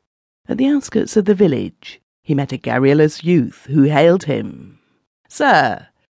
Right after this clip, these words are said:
like all honest men, you will be pleasured to know that Roger Simeon, the Black Magician, was hanged this dawn, just as the sun came up." "And was his passing manly?" asked Cain sombrely.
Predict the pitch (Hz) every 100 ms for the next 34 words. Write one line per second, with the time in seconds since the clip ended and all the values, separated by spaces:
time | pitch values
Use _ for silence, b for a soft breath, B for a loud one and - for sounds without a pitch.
0 | - 127 139 226 214 151 180 170 - 120
1 | 110 135 151 262 277 311 - 247 185 131
2 | - 160 160 135 107 120 143 139 170 180
3 | 226 214 - 214 147 101 95 107 117 120
4 | 139 170 - 175 170 196 - 127 113 87
5 | _ _ 160 147 - 160 196 190 147 120
6 | 120 - 131 131 117 82 - - - _
7 | - 131 160 170 185 185 175 190 139 127
8 | 117 110 - _ - - _ _ _ _
9 | _ - 165 131 110 104 107 - _ -
10 | - 160 156 165 165 170 185 180 175 208
11 | 190 127 92 78 - _ _ - 104 101
12 | - 123 123 104 - - 127 123 117 120
13 | 120 110 92 _ _